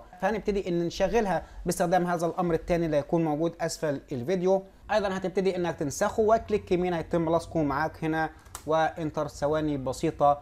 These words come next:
المفروض إنه يتم تشغيل الخاصية لكن ما زالت معطلة، فهتبتدي إنك تجيب الأمر مرة أخرى. زي ما انتم شايفين هذا هو الأمر، هتنسخه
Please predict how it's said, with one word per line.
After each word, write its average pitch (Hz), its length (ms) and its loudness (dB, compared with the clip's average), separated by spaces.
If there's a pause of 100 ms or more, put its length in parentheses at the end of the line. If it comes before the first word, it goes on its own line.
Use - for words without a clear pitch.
المفروض 175 400 0
إنه 165 140 0
يتم 175 320 0
تشغيل 156 420 -2
الخاصية 139 400 -2
لكن 180 440 0
ما 147 120 2
زالت 180 380 2
معطلة، 196 480 4 (340)
فهتبتدي 208 460 2
إنك 180 220 -2
تجيب 180 280 0
الأمر 175 340 0
مرة 165 560 4
أخرى. 190 320 4 (120)
زي 160 160 0
ما 165 100 2
انتم 147 180 -4
شايفين 147 300 -4
هذا 151 340 2
هو 151 80 4
الأمر، 156 380 0
هتنسخه 165 600 -2